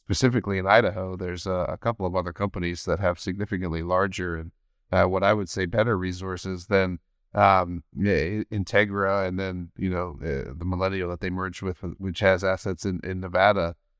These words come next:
Um, you know, one in particular has a, a four million ounce resource and, and they'll have a P F S out later this year. And so, um, y-, you know, if you're talking about buyout candidates, uh, that's a,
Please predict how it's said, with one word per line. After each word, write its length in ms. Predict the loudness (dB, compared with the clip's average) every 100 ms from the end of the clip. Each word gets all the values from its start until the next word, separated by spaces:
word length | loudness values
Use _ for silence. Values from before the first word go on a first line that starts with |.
| _ 0
Um, 400 | 4 4 2 -4 _
you 140 | -2 0
know, 100 | 0
one 220 | -2 -6
in 100 | -6
particular 580 | -8 -8 -6 -4 -4 -2
has 300 | 0 0 -2
a, 240 | -6 -6 -10
a 80 | -12
four 300 | -4 -2 0
million 340 | -2 -4 -2
ounce 240 | -2 -4
resource 500 | -6 -6 -4 -6 -6
and, 300 | -6 -6 -6
and 80 | -6
they'll 80 | -6
have 100 | -6
a 60 | -6
P 220 | -4 -4
F 160 | -2
S 200 | -6 -2
out 140 | 0 0
later 260 | -2 -6
this 220 | -8 -8 -2
year. 300 | 0 0 -2
And 160 | -6
so, 340 | -2 0 0 -4 _ _ _ _
um, 240 | 2 2 2
y-, 60 |
you 180 | -2 -2
know, 180 | -2 -2
if 180 | -4 -4
you're 120 | -6
talking 360 | 2 2 2
about 240 | 0 0 2
buyout 380 | 2 2 0 -2
candidates, 640 | -4 -2 -2 -4 -4 -2
uh, 280 | 0 0 -2
that's 320 | -4 0 0 0
a, 240 | -4 -6